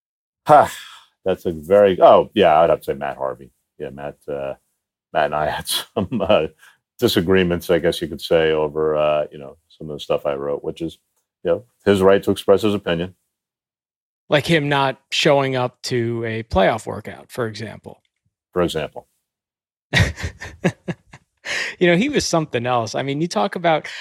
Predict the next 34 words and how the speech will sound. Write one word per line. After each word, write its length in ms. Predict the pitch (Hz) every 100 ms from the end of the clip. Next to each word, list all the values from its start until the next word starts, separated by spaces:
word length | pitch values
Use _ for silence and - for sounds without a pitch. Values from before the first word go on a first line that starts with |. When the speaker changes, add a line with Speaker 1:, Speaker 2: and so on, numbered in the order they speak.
| -
Speaker 2:
I, 360 | - 226 - 254
I 40 |
always 220 | 330 330 247
had 200 | 214 165
some 120 | 143
questions 480 | - 139 - 127 127
about 220 | 120 117
him, 180 | 123 127
even 280 | 143 160
from 200 | - 139
when 100 | 139
he 80 | 131
first 320 | - 135 120
came 180 | - 123
up. 200 | 123 -
It 100 | 110
seems 240 | - 185 180
like 220 | 170 -
before 280 | 143 165 139
he 140 | 147
had 120 | 135
actually 440 | 139 139 - 147 127
really 320 | 139 143 127
accomplished 640 | 110 - 135 131 143 -
anything 360 | 135 127 131 113
big, 380 | 113 123 139 139
and 120 | 160
obviously 400 | 202 185 - 139
he 100 | 147
had 140 | 160
a 40 | 139
world 540 | 120 127 139 131 120
of 100 | 107
talent, 480 | - 131 127 147